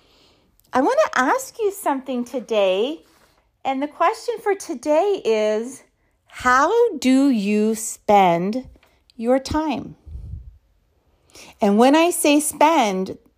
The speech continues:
there's a play on words there, because if you think of your time as money, how do you spend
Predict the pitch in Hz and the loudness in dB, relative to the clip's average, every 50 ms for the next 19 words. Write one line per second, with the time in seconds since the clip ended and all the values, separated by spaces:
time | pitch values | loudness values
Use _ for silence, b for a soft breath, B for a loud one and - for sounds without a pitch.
0 | _ _ - 226 220 226 233 226 233 - 277 254 254 247 254 247 247 233 254 262 | _ _ 0 2 4 4 2 0 2 2 4 6 6 6 4 4 4 4 6 4
1 | 285 277 277 - - 180 165 170 180 190 190 214 208 202 208 - b b b b | 4 2 0 -4 -2 0 0 0 -2 -2 0 0 -2 -2 -2 -12 b b b b
2 | b b b b 233 220 240 247 247 254 277 277 285 - 370 302 302 311 311 311 | b b b b -2 0 2 0 0 2 2 0 2 2 0 0 0 -2 -2 -2
3 | - - 277 262 254 247 233 220 233 220 226 240 254 240 214 175 165 170 170 214 | -2 0 2 2 2 2 0 -2 -2 0 0 2 2 0 -2 -4 -4 -6 -8 -8
4 | 208 _ _ _ _ _ _ _ _ _ _ _ - - 247 269 302 311 311 - | -12 _ _ _ _ _ _ _ _ _ _ _ -2 2 2 4 4 4 2 0
5 | - - - - - - 240 233 226 214 202 190 196 208 233 220 - | 0 -4 -4 -4 0 2 4 4 4 4 2 0 -2 -4 -4 -6 -8